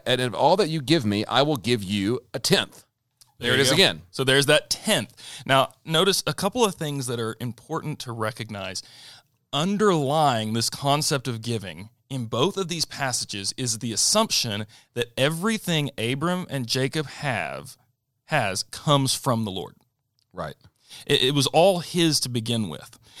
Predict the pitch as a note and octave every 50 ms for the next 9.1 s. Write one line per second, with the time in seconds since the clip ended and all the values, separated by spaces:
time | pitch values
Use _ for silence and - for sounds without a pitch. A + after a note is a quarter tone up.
0 | - - - - - D3+ F#3 A3+ C#4 D#4 A3 A3+ - - - - _ F3+ E3+ F#3+
1 | G#3 G3+ E3 D#3 D#3+ F3 - - - D#3 D3 C3+ A#2 A2+ - - - F3+ E3 D#3
2 | - - - A#2 G#2+ G2+ F#2+ G#2+ - - - - F#3 E3+ F3 G3 G#3 G#3 F#3 F3+
3 | D#3+ - E3 C#3+ C#3+ C3 A#2 B2+ C3 A#2 A2+ A#2 B2 A#2+ B2 A#2 G#2+ - - -
4 | A#2 A2 - - _ _ A2+ B2+ B2 B2+ A#2 G#2 - - - - A2+ F#2 D2+ -
5 | _ - - - - - _ _ - - - A#2+ _ _ C3+ C3+ B2 A#2+ A2+ -
6 | _ _ _ - A#2+ C#3+ E3+ G3+ G#3+ G#3 F#3+ - - - - F3+ F#3+ - - D3+
7 | C3 A#2+ A#2+ - - A#2+ A#2 D3 D3+ C3 B2 A2+ G#2 - _ _ _ _ _ _
8 | _ A2+ A#2+ B2 B2 C3 B2 A#2 G2+ - - - - - G#2+ F2+ - - - -
9 | - -